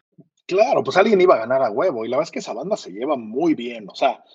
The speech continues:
son, son brothers, viven juntos, o sea, viajan juntos, de que gane pinche random ahí que, que ni es mi compa, que ni va a saludar a uno de, de, de mis cuates, que aparte, pues,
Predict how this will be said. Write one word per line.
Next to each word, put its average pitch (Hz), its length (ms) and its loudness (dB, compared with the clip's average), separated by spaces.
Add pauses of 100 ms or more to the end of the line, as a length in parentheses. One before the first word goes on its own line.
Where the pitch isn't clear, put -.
(140)
son, - 280 -4
son 143 140 -8
brothers, 165 420 2
viven 156 260 2
juntos, 180 520 -4
o 131 60 -2
sea, 117 100 -10 (360)
viajan 143 360 -2
juntos, 143 460 -2
de 127 100 -4
que 127 160 -4
gane 170 480 -2 (140)
pinche 143 280 -6
random 139 460 -6
ahí 131 260 -6
que, 123 340 -8 (340)
que 113 120 -14
ni 117 180 -8
es 131 120 -4
mi 135 160 -6
compa, 135 380 -4
que 120 100 -12
ni 107 120 -12
va 117 100 -6
a 131 40 -8
saludar 117 480 -2
a - 140 -12
uno 135 280 -6
de, 110 320 -12 (100)
de, 104 240 -14 (180)
de 107 100 -14
mis 104 200 -18
cuates, 202 560 -6 (340)
que - 80 -8
aparte, 147 400 -4
pues, - 400 -14